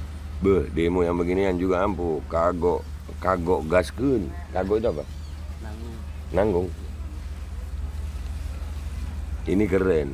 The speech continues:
Speaker 1: Iya, banyak yang bilang keren loh, guys. Mantap. Ini yang bener jempolan ya. Banyak loh, banyak, banyak. Banyak, guys. Wiu.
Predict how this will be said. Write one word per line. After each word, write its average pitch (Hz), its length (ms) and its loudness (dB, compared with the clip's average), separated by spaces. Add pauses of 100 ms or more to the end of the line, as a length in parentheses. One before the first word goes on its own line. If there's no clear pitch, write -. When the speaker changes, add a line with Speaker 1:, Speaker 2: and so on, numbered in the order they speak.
Speaker 1:
Iya, 76 160 2
banyak 98 400 -2
yang 107 160 0
bilang 107 160 0
keren 107 240 0
loh, 71 80 -2
guys. 78 160 -2 (1500)
Mantap. 101 640 0 (1700)
Ini 101 400 4
yang 92 180 2
bener 92 460 4
jempolan 95 880 2
ya. 82 320 0 (640)
Banyak 117 400 -2
loh, 80 80 0
banyak, 101 320 0
banyak. 98 200 -4 (2250)
Banyak, 104 240 2
guys. 85 240 -2 (960)
Wiu. 127 240 2